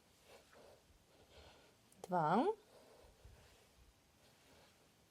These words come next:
Один. Добре. Сідаємо. У. Сідаємо в жабку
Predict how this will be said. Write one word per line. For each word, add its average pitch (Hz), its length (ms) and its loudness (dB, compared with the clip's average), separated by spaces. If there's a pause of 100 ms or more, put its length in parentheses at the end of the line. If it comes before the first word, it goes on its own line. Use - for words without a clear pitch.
(360)
Один. 175 1000 -8 (3500)
Добре. 185 720 -2 (1700)
Сідаємо. 185 440 4 (440)
У. 269 440 0 (960)
Сідаємо 190 340 -8
в 190 60 -6
жабку - 440 -2